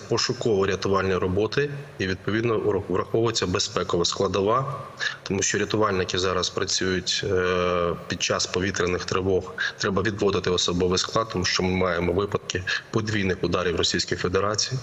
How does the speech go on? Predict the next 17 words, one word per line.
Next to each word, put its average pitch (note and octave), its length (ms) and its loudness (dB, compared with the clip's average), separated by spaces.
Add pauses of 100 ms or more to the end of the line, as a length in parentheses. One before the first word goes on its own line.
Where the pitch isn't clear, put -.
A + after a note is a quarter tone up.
(640)
по, G2+ 520 4 (120)
е, A2 40 0 (520)
нашим G2 400 2
рятувальникам. B2 720 0 (360)
Тому, A2 440 0
е, F#2+ 300 2
випрацьований F#2+ 760 0
необхідний F2+ 500 0
алгоритм, G#2 540 2 (800)
е, F#2+ 260 0
щодо G2+ 300 0
робіт, G2+ 580 -2
е, - 20 0
відповідно, F#2 600 0
на F#2 100 2
місцях F2+ 360 0
ліквідації F2+ 600 -2